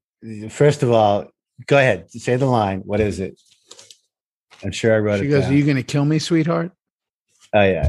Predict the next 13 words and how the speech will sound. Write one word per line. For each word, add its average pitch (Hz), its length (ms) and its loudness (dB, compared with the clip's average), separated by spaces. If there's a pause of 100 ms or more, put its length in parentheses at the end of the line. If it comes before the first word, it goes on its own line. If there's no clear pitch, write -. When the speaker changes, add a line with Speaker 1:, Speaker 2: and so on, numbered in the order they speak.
Speaker 2:
yeah. 107 100 -8 (240)
Speaker 1:
She - 280 -6
goes, 107 120 2
"I'm 117 180 2
not, 131 320 0 (440)
but 123 100 0
my 110 160 -2
husband 113 380 0
might." 101 220 -8 (400)
Speaker 2:
Yeah, 92 280 0
no, 92 80 -2
that's 90 320 -4
great. - 320 -4